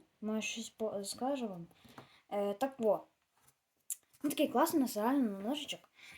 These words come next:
Е, якраз маркерами. Е, так. Я ще, коротше, думаю, по-, коли в мене буде дуже багато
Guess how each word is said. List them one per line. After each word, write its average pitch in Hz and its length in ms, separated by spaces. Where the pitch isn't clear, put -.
Е, 196 520
якраз 214 400
маркерами. 311 440
Е, 202 420
так. 202 300
Я 285 160
ще, 320 200
коротше, 311 360
думаю, 285 400
по-, 269 160
коли 262 180
в 277 40
мене 269 200
буде 247 220
дуже 226 260
багато 208 520